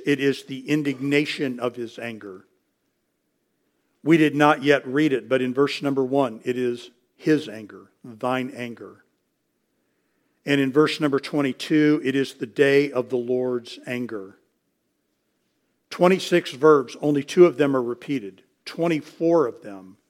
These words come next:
are their own standalone, individual anger. He has covered Israel with his anger,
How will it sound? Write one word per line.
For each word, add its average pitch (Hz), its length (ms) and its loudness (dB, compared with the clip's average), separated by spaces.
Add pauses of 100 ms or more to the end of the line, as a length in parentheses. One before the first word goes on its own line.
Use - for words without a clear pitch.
(300)
are 117 160 -6
their 120 240 -8
own 135 420 -4
standalone, 123 1080 -6 (580)
individual 127 1200 -2 (440)
anger. 127 380 -6
He 156 180 0
has 131 200 4
covered 123 720 0 (380)
Israel 117 720 -4 (320)
with 123 160 -4
his 120 240 -6
anger, 104 480 -12